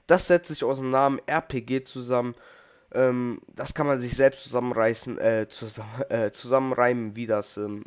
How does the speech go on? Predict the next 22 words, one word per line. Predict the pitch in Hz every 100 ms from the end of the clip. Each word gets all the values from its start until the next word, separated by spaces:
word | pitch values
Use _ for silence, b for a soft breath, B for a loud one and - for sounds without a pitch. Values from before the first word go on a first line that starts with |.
| _
entstanden | - 95 - 143 175 139
ist. | 156 147 - b b b b b b b b b b b b b
Und | 131 131
ja, | 147 107 - -
ähm, | 135 139 139 135 127 _ _ _
einen | - 151
Munitionswert | 156 175 160 220 233 - 185 185
von | - 165 -
achtundvierzig | 202 - 190 180 - - 214 - 135 - -
hat | 127
sie | - 127
hier, | 117 139 147 156 -
ähm, | 123 123 80
einen | 90 123 123
Stärkenwert | - - 127 151 - 131 123 120 123 120
von | - 117 107 101
sechs | 104 104 131 - -
habe | 165 165
ich | -
ihr | 160
hier | - 156
gegeben. | 135 131 135 139 143